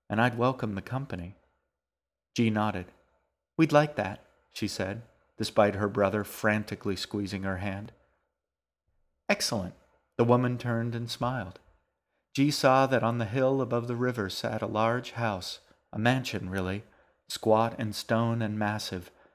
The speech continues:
surrounded by trees stripped bare by winter.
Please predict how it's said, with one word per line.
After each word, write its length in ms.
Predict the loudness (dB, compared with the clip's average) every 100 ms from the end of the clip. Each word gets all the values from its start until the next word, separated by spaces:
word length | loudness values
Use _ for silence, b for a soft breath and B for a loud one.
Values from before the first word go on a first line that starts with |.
| b
surrounded 500 | 2 6 6 6 2
by 160 | 2 2
trees 480 | -2 -2 -2 -2 -4
stripped 400 | -4 -4 -4 2
bare 300 | 2 2 0
by 200 | -2 -2
winter. 460 | -4 -6 -8 -12